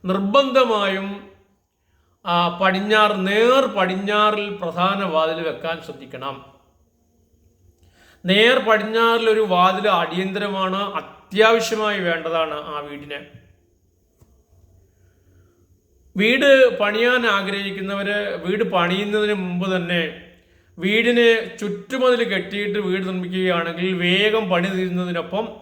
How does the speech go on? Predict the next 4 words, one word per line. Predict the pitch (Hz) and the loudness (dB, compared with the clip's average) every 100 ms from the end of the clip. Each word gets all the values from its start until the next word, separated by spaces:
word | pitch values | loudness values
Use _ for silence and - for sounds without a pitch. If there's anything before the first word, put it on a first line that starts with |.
| 170 | -6
നല്ല | 175 202 226 233 202 - - - _ 165 | -4 -4 0 0 0 -2 -14 -20 _ -6
ഗുണകരമായ, | 175 214 226 214 208 196 190 180 - 165 | -2 2 2 2 0 0 0 0 -2 -4
ഐശ്വര്യമായ, | 180 180 226 226 202 196 185 180 165 - - - | -4 -4 -4 -4 -4 -2 0 0 0 -6 -18 -18
ആ, | - | -6